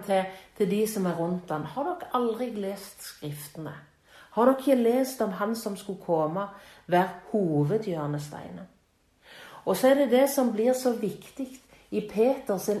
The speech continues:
egen forkynnelse, når han skal si noe om hvem Jesus er, betydningen av Jesus. Når han vitner om Jesus, så er han opptatt av akkurat dette, at Jesus er hjørnesteinen. Hør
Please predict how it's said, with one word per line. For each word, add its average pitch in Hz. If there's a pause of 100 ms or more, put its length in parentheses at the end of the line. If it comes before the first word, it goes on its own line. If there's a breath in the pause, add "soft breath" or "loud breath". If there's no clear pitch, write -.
egen 170
forkynnelse, 190 (460 loud breath)
når 190
han 233
skal 240
si 262
noe 202
om 247
hvem 233
Jesus 233
er, 139 (480 soft breath)
betydningen 226
av 196
Jesus. - (280 loud breath)
Når 143
han 226
vitner 285
om 254
Jesus, 220 (320 loud breath)
så -
er 208
han 233
opptatt -
av 185
akkurat 214
dette, 185 (300 loud breath)
at 147
Jesus 185
er 160
hjørnesteinen. 147 (580 soft breath)
Hør 269